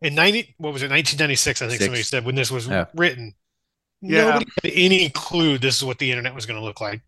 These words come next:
Speaker 1: today, right? It took you eight hours to download a song at that point, right? And now
Speaker 2: Yeah.
Speaker 1: we have streaming services
Speaker 2: Right.
Speaker 1: and, you know, people connecting all over the world. So, uh, just like with the Constitution we've talked about, right? It needs to be a living, breathing,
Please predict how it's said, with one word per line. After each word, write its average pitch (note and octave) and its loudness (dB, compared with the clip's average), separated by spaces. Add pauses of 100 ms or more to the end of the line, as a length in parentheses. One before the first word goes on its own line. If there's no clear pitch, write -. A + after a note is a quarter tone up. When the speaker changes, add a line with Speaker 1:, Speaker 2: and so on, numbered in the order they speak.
(140)
Speaker 1:
today, A2 -2
right? A#2+ 2 (320)
It F#3 2
took - 0
you D#3+ 0 (140)
eight F#3+ 8
hours D#3 2
to C#3 -2
download B2+ 2
a G#2+ -4
song A#2 2 (480)
at C#3 0
that B2 4
point, A2 -8
right? C3 2
And D3+ 4
now D#3 6
Speaker 2:
Yeah. D3 0
Speaker 1:
we C#3+ 4
have B2+ 2
streaming C3 0
services A2 -4 (300)
Speaker 2:
Right. A2+ 4
Speaker 1:
and, C3 2
you C#3 0
know, A2 -4 (500)
people E3 2
connecting E3 2
all D#3 0
over C3 0
the B2 -4
world. A2+ -4 (580)
So, A#2 4 (140)
uh, - 4
just D#3 4
like F3+ 4
with F3 0
the - 2
Constitution D#3 2
we've A2+ -6
talked A2 -6
about, A#2 -8
right? C3 2
It C#3+ 0
needs D3 4
to C#3 -2
be C3 2
a A#2 0
living, C#3 2
breathing, B2+ 0